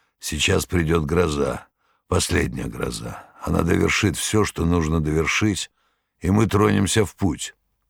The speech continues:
"Очень хорошо, мессир", — ответили оба Гайера и скрылись где-то за круглой центральной башней, расположенной в середине террасы. Гроза, о которой говорил Воланд, уже скоплялась на горизонте.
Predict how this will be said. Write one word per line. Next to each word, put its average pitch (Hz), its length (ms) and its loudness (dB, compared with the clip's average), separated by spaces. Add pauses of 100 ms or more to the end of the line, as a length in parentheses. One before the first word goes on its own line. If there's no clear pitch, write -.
(160)
"Очень 90 300 0
хорошо, 87 400 0
мессир", — - 500 -8 (480)
ответили 82 540 -2
оба 76 260 0
Гайера 95 460 2
и 78 80 -2
скрылись 85 500 -2
где-то 76 340 -2
за 73 160 -2
круглой 76 380 -4
центральной 71 580 -4
башней, 85 600 -2 (320)
расположенной 95 760 0
в 78 80 -4
середине 71 520 -4
террасы. - 600 -8 (800)
Гроза, 95 460 2
о 95 60 0
которой 90 440 2
говорил 85 500 2
Воланд, 95 480 0
уже 80 180 0
скоплялась 80 640 -2
на 73 120 -6
горизонте. 67 760 -6